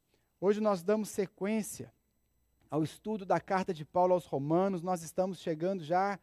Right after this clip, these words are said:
quase no final, porque a carta de Paulo aos Romanos tem dezesseis capítulos,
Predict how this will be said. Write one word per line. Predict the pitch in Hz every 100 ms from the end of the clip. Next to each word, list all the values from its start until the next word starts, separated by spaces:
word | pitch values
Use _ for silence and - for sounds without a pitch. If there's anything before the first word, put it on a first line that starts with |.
| _ _ _
quase | - 202 214
no | 233
final, | 220 262 202 170 156 - _ _ _ _ _ _ _ _ _ -
porque | 147
a | 180
carta | 202 202 202
de | 180
Paulo | - 190 196 208 202 - _
aos | - 170
Romanos | - 170 170 196 185
tem | 190 190
dezesseis | 165 165 - 220 247
capítulos, | - 175 - 190 208 147 117 -